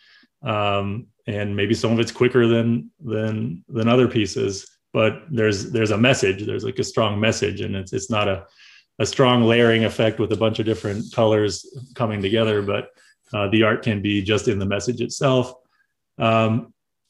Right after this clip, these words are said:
I lo-, I love how, like, I, I don't like spending a ton of time just being like,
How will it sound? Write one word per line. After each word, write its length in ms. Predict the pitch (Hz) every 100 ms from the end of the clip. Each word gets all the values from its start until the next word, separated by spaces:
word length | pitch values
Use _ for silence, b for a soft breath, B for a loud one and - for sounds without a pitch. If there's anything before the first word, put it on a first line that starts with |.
| -
I 280 | 117 143 143
lo-, 160 | 131 127
I 200 | 131 151
love 360 | 131 123 123
how, 560 | 101 113 107 101 98 - _ _ _ -
like, 120 | 127
I, 260 | 131 147 127
I 40 |
don't 200 | 156 147
like 360 | 113 120 - - -
spending 340 | - 127 120
a 80 | 107
ton 220 | - 110
of 120 | 107 90
time 320 | 104 101 98
just 160 | 95
being 220 | 117 104 101
like, 300 | 95 87